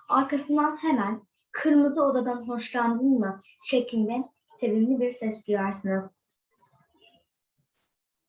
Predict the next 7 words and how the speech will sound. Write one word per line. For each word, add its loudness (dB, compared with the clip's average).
Sonrasında 4
ise -4
ölü 6
bulunursunuz. 0
Ay. 10
Ay, 6
gerçekten 6